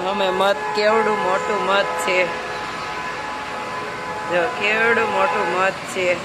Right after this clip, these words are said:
અને આ પુલ હેઠે આપણે પાર્કિંગ કરેલું છે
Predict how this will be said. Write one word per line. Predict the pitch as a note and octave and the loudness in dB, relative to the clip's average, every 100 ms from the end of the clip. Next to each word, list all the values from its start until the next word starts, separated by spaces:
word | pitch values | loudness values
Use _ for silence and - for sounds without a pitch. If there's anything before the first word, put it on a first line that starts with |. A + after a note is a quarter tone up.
| - - - - - - - | -4 -6 -6 -4 -2 -2 -2
અને | - F3+ | 0 2
આ | F#3 F#3 | 2 2
પુલ | - A3 G#3+ | 0 0 4
હેઠે | G#3 G#3 G#3 | 4 4 4
આપણે | F#3+ F#3+ G3 | 2 2 2
પાર્કિંગ | G#3 G3+ G3+ G#3 G3 | 2 2 2 0 2
કરેલું | G3+ G3+ G3 G3 | 4 6 6 4
છે | G3 G#3 | 2 2